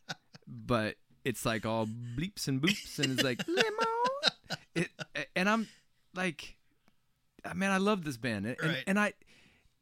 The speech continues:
Speaker 1: I wanna go on record also saying that I'm glad they did it, because I feel
Speaker 2: <laughs> Right.
Speaker 1: like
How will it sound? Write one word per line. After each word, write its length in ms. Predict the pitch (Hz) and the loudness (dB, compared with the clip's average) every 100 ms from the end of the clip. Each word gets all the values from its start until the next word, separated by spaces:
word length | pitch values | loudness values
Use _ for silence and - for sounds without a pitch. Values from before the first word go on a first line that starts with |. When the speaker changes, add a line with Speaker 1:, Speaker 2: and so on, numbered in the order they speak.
| - | -2
Speaker 1:
I 100 | 175 | 2
wanna 240 | 202 277 | 4 4
go 120 | 226 220 | 4 6
on 140 | 196 | 6
record 240 | 170 160 147 | 4 4 2
also 260 | 147 151 | 2 0
saying 280 | 139 143 123 | -2 0 0
that 60 | 139 | 0
I'm 100 | 143 | 0
glad 260 | 156 175 | 0 2
they 100 | 156 | 0
did 360 | 113 92 113 165 | -2 -4 -2 0
it, 140 | 226 _ - 151 | 0 _ -20 -4
because 260 | 143 156 143 | 0 2 0
I 120 | 135 | -2
feel 340 | - 180 202 | -2 0 2
Speaker 2:
<laughs> 20 | 196 | 4
Right. 120 | 170 | 2
Speaker 1:
like 240 | 147 - | 0 -6